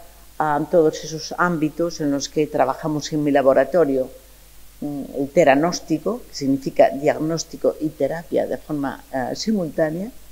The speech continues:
el teranóstico, la vacunación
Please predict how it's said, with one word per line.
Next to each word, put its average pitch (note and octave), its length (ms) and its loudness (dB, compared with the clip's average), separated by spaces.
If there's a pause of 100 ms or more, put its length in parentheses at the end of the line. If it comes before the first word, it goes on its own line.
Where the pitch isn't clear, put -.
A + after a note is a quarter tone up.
(480)
el D#3+ 140 0
teranóstico, F3+ 920 -2 (420)
la D3 180 4
vacunación D#3 880 2